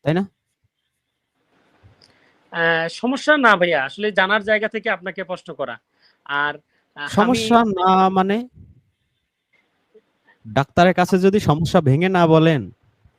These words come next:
Speaker 1: আপনি সুচিকিৎসা পাবেন? ডাক্তারের কাছে তো লজ্জা পেয়ে লাভ নাই, আছে? আপনি জানেন, নাই জানতে পারেন, আপনি বলবেন যে, "ভাই, এই অবস্থা আমার জা-, এই, এই জিনিসটা আমি ক্লিয়ার না।" তাহলে না ডাক্তার আপনাকে ওষুধ দিতে পারবে,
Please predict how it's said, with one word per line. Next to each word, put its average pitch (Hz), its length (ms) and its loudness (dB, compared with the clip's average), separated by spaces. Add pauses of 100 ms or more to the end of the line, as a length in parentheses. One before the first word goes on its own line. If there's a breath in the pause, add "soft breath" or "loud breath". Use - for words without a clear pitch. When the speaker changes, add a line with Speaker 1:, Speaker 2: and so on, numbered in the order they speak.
(180)
Speaker 1:
আপনি 151 320 -4
সুচিকিৎসা 156 520 -4
পাবেন? 151 360 0 (840)
ডাক্তারের 165 320 -2
কাছে 175 180 -6
তো 175 80 -2
লজ্জা 160 300 2
পেয়ে 165 160 2
লাভ 127 180 0
নাই, 104 140 -4
আছে? 123 360 -4 (800)
আপনি 170 400 -4
জানেন, 156 440 2
নাই 175 260 0
জানতে 170 300 0
পারেন, 113 240 0
আপনি 160 160 -4
বলবেন 214 380 2
যে, 156 100 0
"ভাই, 156 200 0
এই 156 280 0
অবস্থা 160 320 -2
আমার 147 220 -2
জা-, 131 320 -4
এই, 131 160 -2
এই 139 160 -2
জিনিসটা 131 340 -4
আমি 139 120 -6
ক্লিয়ার 170 400 0
না।" 90 240 -12 (420)
তাহলে 170 320 2
না 240 100 4
ডাক্তার 208 340 2
আপনাকে 170 260 -2
ওষুধ 151 300 -2
দিতে 120 240 -2
পারবে, 92 360 -4